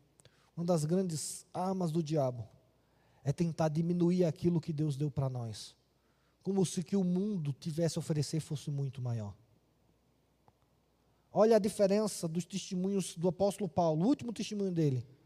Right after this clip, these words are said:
para os testemunhos que normalmente nós ouvimos na igreja. As últimas palavras do apóstolo Paulo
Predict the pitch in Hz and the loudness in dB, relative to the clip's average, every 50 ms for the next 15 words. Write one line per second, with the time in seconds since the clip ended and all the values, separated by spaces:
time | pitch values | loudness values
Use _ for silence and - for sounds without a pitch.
0 | _ _ _ _ _ _ _ _ _ _ _ 185 185 - - 190 - - 196 185 | _ _ _ _ _ _ _ _ _ _ _ 0 0 0 0 -8 -6 -4 -4 -2
1 | 190 180 - - 180 180 180 175 180 175 165 165 170 170 170 170 170 156 156 160 | -2 -2 -4 -4 -4 -4 -2 -2 0 0 2 2 0 0 0 -4 -2 0 0 0
2 | 143 151 160 160 156 143 147 147 139 131 131 127 120 117 104 110 104 - - - | 0 0 0 0 -2 0 0 0 0 0 -2 -2 -4 -4 -6 -8 -12 -12 -16 -20
3 | _ _ _ _ _ _ _ _ _ _ _ _ _ _ _ _ _ _ _ _ | _ _ _ _ _ _ _ _ _ _ _ _ _ _ _ _ _ _ _ _
4 | _ _ _ _ _ _ _ _ _ _ _ _ _ _ _ _ _ _ _ _ | _ _ _ _ _ _ _ _ _ _ _ _ _ _ _ _ _ _ _ _
5 | _ _ _ _ _ _ _ _ _ _ _ _ _ _ _ _ _ _ _ - | _ _ _ _ _ _ _ _ _ _ _ _ _ _ _ _ _ _ _ 0
6 | 156 170 233 - - 202 214 202 - - 196 196 202 202 202 190 190 190 - - | 0 2 2 0 2 2 2 2 2 2 4 6 6 6 6 4 0 0 2 2
7 | 190 180 - 196 175 - - 196 202 214 220 226 214 | 0 0 0 -2 -2 2 4 4 4 4 2 -2 -6